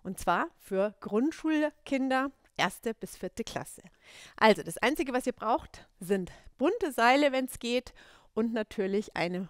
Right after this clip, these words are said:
motivierte Klasse. Wir spielen unterschiedliche Versionen, also das heißt, es geht erstmal los mit, ähm, ein bisschen Gewöhnung ans Gerät,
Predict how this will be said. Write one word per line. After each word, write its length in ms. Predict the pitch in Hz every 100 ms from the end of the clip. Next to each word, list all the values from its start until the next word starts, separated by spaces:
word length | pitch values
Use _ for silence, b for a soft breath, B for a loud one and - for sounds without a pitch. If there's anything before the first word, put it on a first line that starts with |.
| -
motivierte 720 | 208 233 - 202 214 240 180
Klasse. 420 | - 208 269 - 427 - _ B B B B B
Wir 360 | 190 247 269 269
spielen 680 | - - 262 302 320 294 -
unterschiedliche 840 | 320 427 349 - 277 262 - 208
Versionen, 880 | 185 190 190 165 160 190 240 302 381 440 -
also 200 | 196 190
das 240 | 190 -
heißt, 240 | 226 247 214
es 100 | -
geht 160 | 226
erstmal 320 | 208 - 202
los 300 | 214 233 240 - B B B B
mit, 320 | 214 208 - -
ähm, 460 | 190 190 190 180 -
ein 120 | 175
bisschen 180 | 190 185
Gewöhnung 440 | 190 285 302 294
ans 240 | 247 240
Gerät, 580 | - 226 233 226 233 226